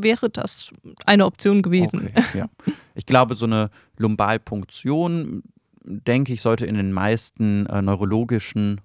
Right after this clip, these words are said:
Speaker 2: Häusern, ähm, für die P Jler möglich sein.
Speaker 1: Genau,
Speaker 2: Genau.
Speaker 1: und die Spinale, das ist am Ende von der Technik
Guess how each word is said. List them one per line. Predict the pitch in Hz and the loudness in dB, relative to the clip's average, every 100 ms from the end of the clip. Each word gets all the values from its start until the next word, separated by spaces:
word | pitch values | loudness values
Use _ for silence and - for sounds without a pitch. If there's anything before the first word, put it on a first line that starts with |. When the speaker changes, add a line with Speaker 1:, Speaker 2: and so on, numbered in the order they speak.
| - | -2
Speaker 2:
Häusern, | 104 98 95 92 92 - | 0 0 -2 -2 -4 -6
ähm, | 90 87 87 87 - - _ _ - | -6 -6 -8 -10 -16 -20 _ _ -20
für | - - | -12 -6
die | 95 | -4
P | - | -2
Jler | 95 95 90 87 - _ | -2 -2 -4 -4 -8 _
möglich | 104 101 - | -4 -4 -8
sein. | - - - | -14 -14 2
Speaker 1:
Genau, | 202 180 175 | 4 6 4
Speaker 2:
Genau. | 185 | 6
Speaker 1:
und | 190 - | 4 4
die | 190 - | 0 0
Spinale, | - - 202 190 208 220 196 | -2 2 4 6 6 4 4
das | 196 202 | 2 0
ist | - | 2
am | - 185 | 2 4
Ende | 202 226 | 4 4
von | - 208 | 4 0
der | 196 | 0
Technik | - 202 208 196 - - | -2 0 2 2 0 -12